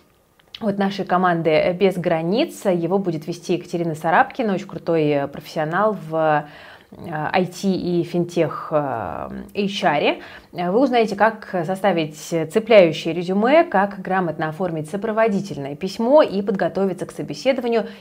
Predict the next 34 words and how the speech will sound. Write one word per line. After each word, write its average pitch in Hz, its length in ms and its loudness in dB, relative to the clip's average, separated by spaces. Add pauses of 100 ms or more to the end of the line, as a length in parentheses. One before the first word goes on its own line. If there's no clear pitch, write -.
(100)
именно 226 280 2
из 196 260 0
уст 196 180 0
человека, 170 480 0
который 160 420 -2
эти 151 120 -6
резюме 156 480 -2
разбирает 160 640 0
каждый 160 400 -4
день. 277 320 -2 (440)
Э, 165 580 0
бонусом 196 560 0
получите 196 600 0
список 196 380 -4
проверенных 175 580 0
сайтов, 175 480 2
телеграм-каналов, 170 920 0
групп, 202 360 0 (440)
э, 160 600 -4
где 175 380 4
можно 180 520 0
искать 175 260 2
работу 165 420 0
сейчас 170 380 -2
и 160 60 -4
делать 160 240 -2
это 160 160 -4
эффективно, 320 460 -2
и 214 200 -4
чек-лист 190 640 -2
по 190 120 -2
подготовке 180 520 -4
к - 60 -14
собеседованию. 147 720 -10